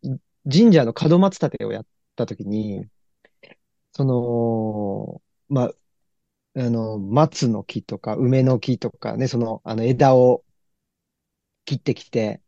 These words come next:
それを門松にするんですけど、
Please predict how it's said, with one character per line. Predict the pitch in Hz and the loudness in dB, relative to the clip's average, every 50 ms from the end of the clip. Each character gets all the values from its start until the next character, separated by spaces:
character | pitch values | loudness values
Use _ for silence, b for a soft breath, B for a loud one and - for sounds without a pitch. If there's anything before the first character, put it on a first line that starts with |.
| _ _ _ _ _ - | _ _ _ _ _ 0
そ | 123 | 2
れ | 120 120 | 4 4
を | 117 113 113 110 - _ _ _ _ _ _ - | 4 2 0 -2 -6 _ _ _ _ _ _ 2
門 | 147 139 135 | 2 4 4
松 | 135 123 - - 113 | 2 0 -2 -4 -10
に | 139 110 | -10 -10
す | - - - | -10 -6 -2
る | 131 | 0
ん | |
で | 117 107 | 0 0
す | - - | -2 -4
け | - 107 | -10 -8
ど、 | 107 110 110 110 113 - 135 | -6 -6 -6 -6 -10 -12 -16